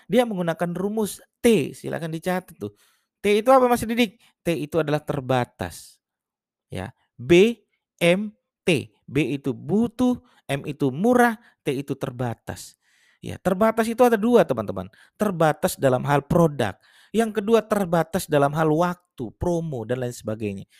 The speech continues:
Makanya ada tulisan seperti ini kan, promo sampai dengan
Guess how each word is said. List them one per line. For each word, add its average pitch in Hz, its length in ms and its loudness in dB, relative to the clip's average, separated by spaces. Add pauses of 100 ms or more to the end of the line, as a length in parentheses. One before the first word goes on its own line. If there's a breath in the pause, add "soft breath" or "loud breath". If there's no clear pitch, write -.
(200 soft breath)
Makanya 208 480 -2
ada 165 80 -2
tulisan 151 400 -2
seperti 151 400 -6
ini 147 160 -6
kan, 117 160 -6 (320 soft breath)
promo 202 400 6
sampai 170 400 -2
dengan 160 320 -6